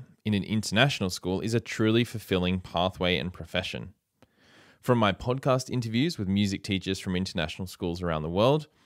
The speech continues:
I've found five ideas that seem to come up time and time again. Number one, most, if not all, international schools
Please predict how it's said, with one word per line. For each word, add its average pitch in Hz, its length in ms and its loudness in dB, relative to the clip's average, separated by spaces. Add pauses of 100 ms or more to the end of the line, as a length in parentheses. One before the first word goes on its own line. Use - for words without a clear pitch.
(220)
I've 113 160 0
found 127 260 4
five 120 380 4
ideas 98 540 2
that 87 120 -6
seem 95 240 0
to - 80 -10
come 104 240 -2
up 71 300 -6
time 95 400 0
and 90 160 -4
time 82 260 -4
again. 76 360 -6 (1080)
Number 95 260 4
one, 101 300 0 (800)
most, 127 520 4 (280)
if 117 220 -2
not 101 260 2
all, 127 340 4
international 101 640 0
schools 85 460 -4